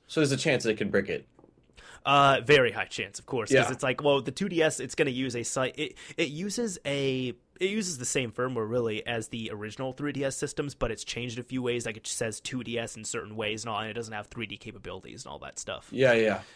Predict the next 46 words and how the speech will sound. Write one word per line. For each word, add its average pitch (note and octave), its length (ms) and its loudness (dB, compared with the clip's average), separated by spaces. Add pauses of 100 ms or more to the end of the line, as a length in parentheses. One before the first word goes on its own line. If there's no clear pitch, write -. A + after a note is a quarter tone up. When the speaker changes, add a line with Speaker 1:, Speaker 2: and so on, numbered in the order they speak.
(200)
Speaker 2:
Yeah. C#2+ 200 -8 (560)
So, D3 200 2
I B2+ 80 2
mean, D#3 140 0
there's D#3 160 0
different D#3+ 260 0
ways B2 200 0
that A2+ 80 -4
it A2 100 -4
works A2+ 320 -2
out, A2 320 -2
but A#2+ 320 0
I B2+ 80 0
just C3 180 -4
remember B2 400 0
a A2 80 2
lot A2+ 220 2
of - 80 -10
people A#2 220 -8
were A2 60 -4
saying, A2 220 -6
you A2 80 -10
know, G#2+ 80 -8
they G#2+ 80 -6
Speaker 1:
Hmm. C3 80 -8
Speaker 2:
couldn't. B2 240 -2
And C3 160 -4
if D3+ 400 -2
anybody F#3+ 380 2
wants C#3 180 0
to - 60 -14
prove D3+ 160 2
me A#2 100 -4
wrong, A#2 240 2
I A2 40 -4
mean, A2 220 -6
please C3+ 280 2
do, B2+ 180 0
as A2+ 80 -4
long A#2+ 160 -2
as A2 80 -6
you A#2 60 -8
can A2 100 -10
cite A2 240 0
your G#2+ 80 -8
source. A#2 500 -2